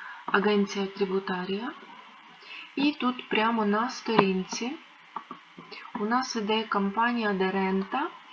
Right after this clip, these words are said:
і ми заходимо, accede alla compagnia, certificato de iere, заходимо, solicitut, заходимо, certificado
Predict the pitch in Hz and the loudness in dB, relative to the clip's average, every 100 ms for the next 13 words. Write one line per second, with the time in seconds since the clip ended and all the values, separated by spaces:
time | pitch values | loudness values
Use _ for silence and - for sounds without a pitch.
0 | - - 269 247 196 196 - 208 262 277 | -20 -4 0 2 2 0 -2 -2 0 -4
1 | - 196 - - 220 233 233 254 262 - | -4 -4 -6 -10 -6 -4 -2 -2 -4 -16
2 | - - - 208 208 208 202 196 196 185 | -20 -20 -6 -4 -2 -2 0 0 0 0
3 | 185 180 202 - - - 226 233 208 - | -2 -6 -12 -16 -20 -6 -4 -4 -6 -8
4 | 202 208 196 196 185 185 190 - 208 196 | -2 2 2 0 -2 0 0 -2 2 2
5 | 180 180 185 - - - - - - - | 2 -4 -8 -14 -20 -20 -20 -20 -20 -6
6 | 196 196 185 175 196 214 285 - - - | -6 -4 -8 -6 -4 -2 -4 -6 -10 -20
7 | - - - - - - 220 208 196 - | -20 -20 -20 -20 -20 -6 -2 -2 -2 -10
8 | 175 196 240 - - - - - - - | -8 -6 -6 -8 -20 -20 -20 -20 -20 -20
9 | - - - - - - 196 220 - 220 | -20 -20 -14 -8 -8 -6 -2 0 2 0
10 | 185 190 180 - - - - - 214 226 | 2 0 0 -6 -16 -18 -12 -6 -4 -4
11 | 214 208 - 214 190 180 | -4 -4 2 2 2 -2